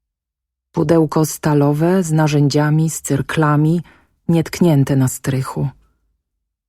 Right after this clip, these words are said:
O komorach dawniejsi ludzie nie słyszeli, ale znali sposoby na mędrców ponure.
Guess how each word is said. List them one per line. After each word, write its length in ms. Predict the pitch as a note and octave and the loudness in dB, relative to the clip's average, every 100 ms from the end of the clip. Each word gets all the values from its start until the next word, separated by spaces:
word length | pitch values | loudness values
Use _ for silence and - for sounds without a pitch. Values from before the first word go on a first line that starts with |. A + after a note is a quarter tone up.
| _ | _
O 80 | D#3 | -6
komorach 880 | - D#3+ D#3 F#3+ D#3 D#3 - - - _ _ _ _ _ - | 0 2 4 4 2 -2 -6 -14 -18 _ _ _ _ _ -2
dawniejsi 500 | D#3 E3 D#3+ D#3 E3 | 0 2 0 0 2
ludzie 300 | D#3+ D3 D3 | 2 2 0
nie 140 | C#3+ | 0
słyszeli, 640 | - D3+ - D#3+ C#3+ C3+ - - - _ _ _ - | -2 -6 -2 -2 0 -2 -8 -18 -20 _ _ _ -2
ale 180 | D#3+ | 0
znali 340 | D#3 F3 G#3+ F3+ | 2 2 2 0
sposoby 560 | - F3 E3+ G3 E3+ | -2 -4 0 2 2
na 100 | D#3+ | 2
mędrców 840 | D#3+ E3+ E3 D3 C#3 C#3 C#3+ C#3 - | 2 2 2 0 -2 -4 -4 -4 -6
ponure. 600 | - D3+ C#3+ C#3 C#3+ | -2 2 2 0 -4